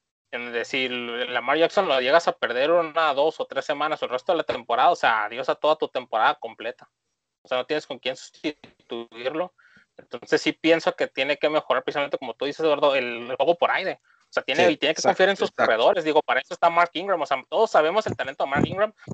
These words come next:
Speaker 1: Todos lo vimos la temporada pasada. O sea, Mark Ingram, muchos decían que ya estaba apagado. O sea, vino y cerró, cayó bocas. Fue una, yo creo, casi una de sus mejores temporadas la temporada pasada. Y esta vez no es ni la sombra porque, pues, Lamar Jackson está haciendo todo. Tienen a J K Dobbins, que también es uno de los mejores ahí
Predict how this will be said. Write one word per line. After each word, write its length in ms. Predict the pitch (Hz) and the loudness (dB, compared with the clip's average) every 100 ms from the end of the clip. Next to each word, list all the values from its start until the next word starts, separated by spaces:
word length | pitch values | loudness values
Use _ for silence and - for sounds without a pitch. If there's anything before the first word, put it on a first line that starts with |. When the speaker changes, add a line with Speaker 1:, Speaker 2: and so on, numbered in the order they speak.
| - | -2
Speaker 1:
Todos 160 | 147 220 | 4 6
lo 80 | 160 | 4
vimos 240 | 151 208 | 2 2
la 120 | 190 | 2
temporada 500 | 151 135 110 135 185 | 0 -6 -4 -2 -2
pasada. 280 | - - 156 | -2 -4 -4
O 40 | |
sea, 160 | - 151 | 2 2
Mark 260 | 135 147 151 | 2 -2 -4
Ingram, 300 | 160 170 165 | -2 -2 -2
muchos 240 | 156 170 | -4 -8
decían 260 | 135 156 156 | -6 -6 -6
que 140 | 127 | -6
ya 80 | 123 | -6
estaba 240 | - 151 | 0 0
apagado. 540 | 160 110 110 135 170 185 | 2 -2 -2 0 0 -2
O 80 | |
sea, 180 | 170 123 | -2 -4
vino 280 | 120 123 147 | -4 -8 -6
y 60 | 165 | -4
cerró, 380 | 143 127 - _ - | -2 0 -2 _ -2
cayó 360 | 127 127 139 | 0 2 0
bocas. 480 | 147 170 - 277 - _ - - | 4 2 0 -10 -12 _ -20 -14
Fue 120 | - 147 | -4 4
una, 120 | 165 | 4
yo 120 | 160 | 4
creo, 120 | 160 | 2
casi 220 | 165 160 | 0 -2
una 80 | 170 | -2
de 80 | 170 | 0
sus 100 | 170 | 0
mejores 300 | 135 151 170 | 2 0 0
temporadas 400 | 170 156 127 160 | -2 0 2 2
la 80 | 160 | 0
temporada 340 | 135 - 120 | -4 -4 -4
pasada. 380 | - - 147 208 _ _ - | -4 -6 -4 -6 _ _ -8
Y 120 | 131 | -4
esta 180 | - 160 | 2 4
vez 180 | 170 | 4
no 80 | 160 | 2
es 60 | 170 | -4
ni 100 | 190 | -2
la 140 | 151 | -2
sombra 260 | 151 165 190 | -2 -2 -2
porque, 320 | - 151 127 | -2 -10 -10
pues, 420 | - 117 113 - - | -10 -12 -12 -20 -10
Lamar 300 | 123 127 147 | -6 -4 -2
Jackson 260 | 156 175 | -2 -4
está 160 | 147 143 | -4 -4
haciendo 300 | 139 151 143 | -4 -4 -4
todo. 260 | - 165 160 | -2 -2 -2
Tienen 300 | 147 156 143 | -2 -2 -2
a 60 | |
J 120 | 120 139 - | -2 -4 -2
K 120 | 156 | -4
Dobbins, 420 | 139 147 165 190 | 2 2 0 -6
que 120 | - 120 | -8 -6
también 360 | 110 107 135 | -4 -6 -6
es 120 | 139 | -6
uno 200 | 147 147 | -4 2
de 80 | 151 | 2
los 160 | 120 107 | 2 -2
mejores 420 | 110 127 139 147 | -4 0 0 2
ahí 460 | 120 123 131 127 | 0 0 -4 -8